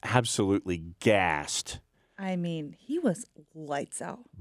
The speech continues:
Speaker 1: But, you know, once again, you, you see the, the emotion that's attached to it,
Speaker 2: Yeah.
Speaker 1: the win, what it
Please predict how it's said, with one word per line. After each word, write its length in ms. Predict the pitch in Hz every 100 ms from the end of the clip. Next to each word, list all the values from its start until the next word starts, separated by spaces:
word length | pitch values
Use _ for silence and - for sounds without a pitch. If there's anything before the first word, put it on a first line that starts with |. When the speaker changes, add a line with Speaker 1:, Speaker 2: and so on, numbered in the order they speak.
| 76
Speaker 1:
But, 400 | 117 156 107 117 -
you 140 | 101
know, 80 | 107
once 340 | 101 95 107
again, 640 | 123 123 180 110 78 80 -
you, 300 | 90 90 95
you 220 | 98 98
see 220 | - 127
the, 160 | 110 98
the 160 | 85 90
emotion 500 | 85 87 113 - 107
that's 160 | 113
attached 420 | 107 117 107 - -
to 120 | 98
it, 60 | -
Speaker 2:
Yeah. 60 |
Speaker 1:
the 80 | 92
win, 480 | 82 101 113 113 101
what 160 | 87
it 120 | 73